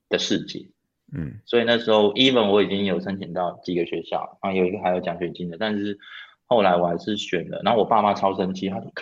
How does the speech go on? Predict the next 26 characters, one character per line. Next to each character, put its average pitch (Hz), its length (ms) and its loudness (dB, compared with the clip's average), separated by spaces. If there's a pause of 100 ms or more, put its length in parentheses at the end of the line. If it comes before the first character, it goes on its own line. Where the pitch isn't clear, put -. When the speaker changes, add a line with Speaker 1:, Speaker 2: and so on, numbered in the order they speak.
(140)
Speaker 1:
，“你 131 140 -14
为 151 100 -12
什 120 120 -12
么 101 100 -6 (1160)
有 101 420 2 (140)
外 127 140 4
国 98 200 4
人， 92 460 0
有 107 140 2 (200)
外-， 139 140 4
国 113 100 4
外 131 100 6
的 120 80 4
博 101 140 4
班 110 140 2
也 98 40 -2
不 90 80 -8
去 110 160 -8
念 101 220 -4
了， 87 60 -8
你 87 80 -8
要 95 100 -2
留 92 80 -2
在 90 120 -2
台 - 200 -12
湾？” 87 200 -16